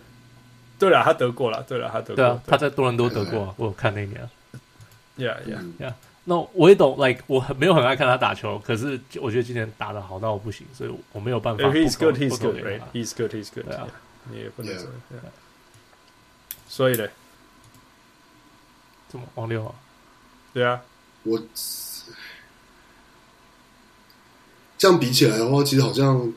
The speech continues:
Speaker 3: 对，因为我本来觉得是，可能是 Eric Gordon，但是这样比起来，Eric Gordon 跟 Lou Williams 好像还是 Lou Williams，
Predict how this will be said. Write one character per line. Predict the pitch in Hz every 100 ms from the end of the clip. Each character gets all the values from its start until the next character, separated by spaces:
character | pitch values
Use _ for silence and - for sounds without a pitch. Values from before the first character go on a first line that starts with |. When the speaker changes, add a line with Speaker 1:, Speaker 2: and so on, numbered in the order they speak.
| -
Speaker 3:
对， | 139
因 |
为 | 185
我 |
本 | 170 110
来 |
觉 | 113 120
得 |
是， | 117 139 135
可 | -
能 | - 107
是 | 123
Eric | 120 117
Gordon， | 104 107 - -
但 | - 156
是 |
这 | 160
样 | 139
比 | 113
起 | 117
来， | 110
Eric | 127 135
Gordon | 135 110
跟 | 117
Lou | 117 113
Williams | 117 104 -
好 | -
像 | 127
还 | 113
是 | 117
Lou | 107 110
Williams， | 113 110 110 107 -